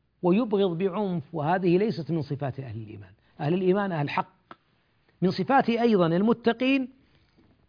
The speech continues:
اتباع سبيل الأنبياء والصادقين والمصلحين والسير على طريقهم. يقول الله: "يا أيها الذين آمنوا اتقوا الله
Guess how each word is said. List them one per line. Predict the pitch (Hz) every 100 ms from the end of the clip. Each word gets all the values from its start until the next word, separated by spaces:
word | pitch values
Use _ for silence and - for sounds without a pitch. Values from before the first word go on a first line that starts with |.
| _ _ _ _ _
اتباع | 208 208 233 220 294 247 240
سبيل | 220 226 262 233
الأنبياء | 220 196 202 185 208 208 -
والصادقين | 185 180 - 180 165 170 220 190 165
والمصلحين | 165 156 151 - 120 160 135 - _ _ _ _ -
والسير | 180 - 220 220 185 185 190 _ _ _ _ _
على | 135 139 208 185
طريقهم. | 180 160 156 170 123 123
يقول | 170 254 247
الله: | 190 190 165
"يا | 156 254
أيها | 262 226
الذين | 233 240 240 220
آمنوا | 220 233 220 233
اتقوا | - 240 247 262
الله | 262 262 262 302